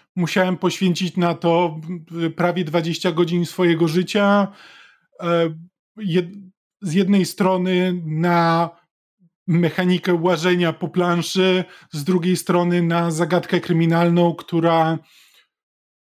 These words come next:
A, mnie nie interesuje, B, jestem przekonany, że nie do końca interesuje też twórców. Mam wrażenie, że jest to w pewnym stopniu świadoma decyzja twórców, że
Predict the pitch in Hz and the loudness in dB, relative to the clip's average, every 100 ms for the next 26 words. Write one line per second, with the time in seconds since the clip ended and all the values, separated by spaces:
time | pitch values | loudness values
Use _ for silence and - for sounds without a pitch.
0 | _ _ _ _ _ _ _ 190 196 202 | _ _ _ _ _ _ _ -2 2 4
1 | 196 190 180 165 175 185 175 220 214 220 | 6 4 4 2 2 0 -2 -2 0 2
2 | 196 151 135 190 202 196 196 202 185 - | 0 -4 -2 0 2 0 0 0 0 -2
3 | 190 180 185 196 190 175 147 180 180 175 | -2 2 4 4 4 2 2 2 4 0
4 | 180 - 190 185 175 196 214 208 202 190 | -4 -6 0 2 2 2 0 0 2 2
5 | 190 180 180 190 175 185 170 - - - | 2 0 0 0 0 0 -2 -4 -8 -2
6 | 160 139 151 - 160 180 175 175 175 185 | -2 -2 -10 -10 -4 -2 0 0 0 0
7 | 185 165 165 175 175 - - 180 175 170 | 2 0 0 0 0 -4 -4 0 0 0
8 | 185 170 175 151 180 - 175 - 185 156 | -2 0 0 0 -2 -2 -4 -2 -2 0
9 | 180 175 165 165 180 160 170 - 180 180 | 0 0 0 -2 -2 0 0 0 -2 -2
10 | - 226 180 170 185 185 | -4 -6 -2 2 2 2